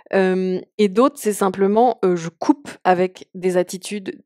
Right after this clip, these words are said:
des choses qui ne me sont pas bénéfiques. Voilà, voilà. Euh, j'ai été super contente de faire avec vous cette guidance. N'oubliez pas de vous abonner, de liker, de commenter, de partager. Euh, vous pouvez aller sur mon site internet pour me retrouver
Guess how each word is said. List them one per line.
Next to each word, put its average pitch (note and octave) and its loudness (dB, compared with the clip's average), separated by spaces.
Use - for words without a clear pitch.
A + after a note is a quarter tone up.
des F3 -4
choses G3 -4
qui - -8
ne F3+ -4
me F3 -8
sont F3 -10
pas F3+ -8
bénéfiques. E3 -14
Voilà, F3 -6
voilà. F#3+ -10
Euh, A3 2
j'ai G3 -4
été F3 -8
super - -8
contente E3 -12
de E3 -10
faire D3+ -8
avec D#3+ -10
vous D#3 -14
cette D3+ -14
guidance. F3+ -6
N'oubliez D#3 -6
pas E3 -2
de D#3+ -8
vous D#3 -10
abonner, D#3 -8
de E3 -8
liker, D#3+ -8
de D#3+ -10
commenter, E3 -8
de D#3 -10
partager. G3+ -4
Euh, F#3 2
vous G#3+ 0
pouvez G3+ 0
aller E3+ 0
sur E3+ -6
mon D#3+ -6
site A3+ -8
internet F#3 -2
pour F#3+ -4
me F#3 -2
retrouver E3+ -6